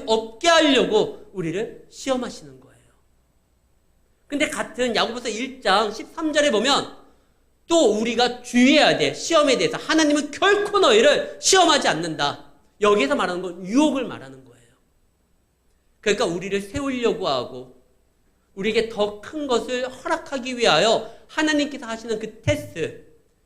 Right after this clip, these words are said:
이것은 하나님이 우리 믿는 사람들에게 하는 거고요. 유혹은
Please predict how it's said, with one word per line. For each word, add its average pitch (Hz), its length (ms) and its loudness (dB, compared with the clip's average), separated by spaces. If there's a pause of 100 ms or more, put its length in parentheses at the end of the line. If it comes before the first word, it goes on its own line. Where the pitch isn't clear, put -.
이것은 180 480 -8 (120)
하나님이 285 580 -2
우리 170 300 -4
믿는 254 520 -4
사람들에게 156 920 -6
하는 214 260 -12
거고요. - 600 -16
유혹은 190 580 0